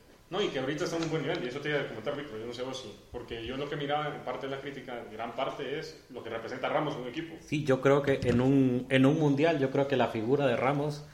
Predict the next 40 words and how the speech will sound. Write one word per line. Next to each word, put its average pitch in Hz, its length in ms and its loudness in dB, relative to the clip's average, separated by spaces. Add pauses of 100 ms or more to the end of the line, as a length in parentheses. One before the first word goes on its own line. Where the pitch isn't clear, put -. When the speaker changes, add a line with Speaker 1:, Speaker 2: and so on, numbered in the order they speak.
Speaker 1:
Que 127 80 -8
un 120 60 -6
Speaker 2:
creo 131 180 8
Speaker 1:
líder. 135 140 4
Speaker 2:
que 135 80 -2
hubiese 139 220 6
sido 143 380 6
muy 143 280 2
importante 107 400 0
Speaker 1:
Que 110 60 2
un - 60 0
Speaker 2:
para 101 140 4
Speaker 1:
líder. 104 120 0
Speaker 2:
España, 101 260 0
porque 101 340 0 (380)
ponerle 147 520 8
en 131 100 4
un 147 140 6
caso 156 340 4
de, 117 220 6
de, 107 480 2
de 107 120 2
penales 131 480 4
o 107 100 0
tiempo 127 380 2
extra, 120 400 0 (320)
a 107 100 4
la 110 140 6
hora 135 200 8
de 135 60 8
animar 127 520 4 (300)
a 107 60 -6
los 107 140 -2
jugadores, 113 460 2
de, 110 300 0 (300)
de 110 500 6
transmitirles 120 600 4
ese 147 180 4
espíritu 147 500 0
ganador, 113 440 0